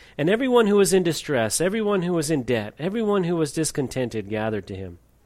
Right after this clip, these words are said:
So he became captain over them, and there were about four hundred men with him. And then David went from there to Mizpah of Moab, and he said to the king of Moab, 'Please, let my father and mother come here with you,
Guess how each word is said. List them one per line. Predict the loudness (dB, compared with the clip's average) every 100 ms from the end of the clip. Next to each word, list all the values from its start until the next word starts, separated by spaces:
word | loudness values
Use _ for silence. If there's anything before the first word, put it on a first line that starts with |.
| _ _ _ _ _ _
So | -12
he | -6 -4
became | -2 0 0
captain | 0 -2 -2 -2 -2
over | -2
them, | -4 -6 -8 -14 _ _ _ _ _ _ _ _ _
and | -12 -4
there | -2
were | 0 0 -2 -4
about | -2 0 0
four | -2 -4 -2 -2
hundred | -4 -2 -4
men | -2 -2 -2
with | -6
him. | -8 -12 -14 _ _ _ _ _ _ _ _ _ _ _ -16
And | -2
then | 0 2
David | 4 4 2 0
went | 0 -2
from | -2 0
there | 2 0
to | 0
Mizpah | 0 0 -2 -4 -4
of | -4 -4
Moab, | -2 2 2 0 -6 -14
and | -2 0
he |
said | 2 4 2
to | 2
the | -4
king | -2 0 2
of | 2
Moab, | 2 2 0
'Please, | -2 0 2 0 -6 -10 -20 -6
let | -4
my | 0 -2
father | 2 4 4 4 2
and | 2
mother | 2 2 0
come | 0 -2 0
here | 0 -2
with | -4
you, | -6 -6 -8